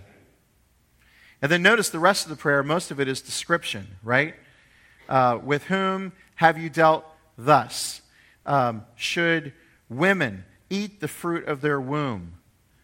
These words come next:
the children of their tender care?" They're talking about the siege conditions here. They run out of food.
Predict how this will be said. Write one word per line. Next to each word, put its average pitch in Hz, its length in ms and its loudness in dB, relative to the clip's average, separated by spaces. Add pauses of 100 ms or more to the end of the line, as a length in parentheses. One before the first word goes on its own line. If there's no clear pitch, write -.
(140)
the - 80 -8
children 139 800 -4
of 135 220 2
their 131 260 0
tender 143 460 -8
care?" 127 400 -2
They're 107 100 -12
talking 147 400 -2
about 139 340 6 (380)
the 139 80 -6
siege 214 560 -4
conditions 113 600 -8
here. 98 340 -10 (400)
They 123 120 -2
run 160 260 6
out 190 140 8
of 180 60 -2
food. 170 500 -2